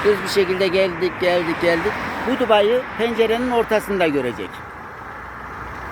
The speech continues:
Biraz daha gidiyoruz. Biraz daha git. Evet, buradan sonra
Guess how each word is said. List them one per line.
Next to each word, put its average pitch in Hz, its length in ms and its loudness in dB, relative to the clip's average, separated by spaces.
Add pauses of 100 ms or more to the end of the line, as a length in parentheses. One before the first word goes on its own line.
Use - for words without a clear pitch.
(1200)
Biraz 214 280 6
daha 208 180 4
gidiyoruz. 180 560 -2 (920)
Biraz 196 280 4
daha 180 200 4
git. 170 220 0 (680)
Evet, 147 180 -2 (100)
buradan 240 480 4 (460)
sonra 208 280 2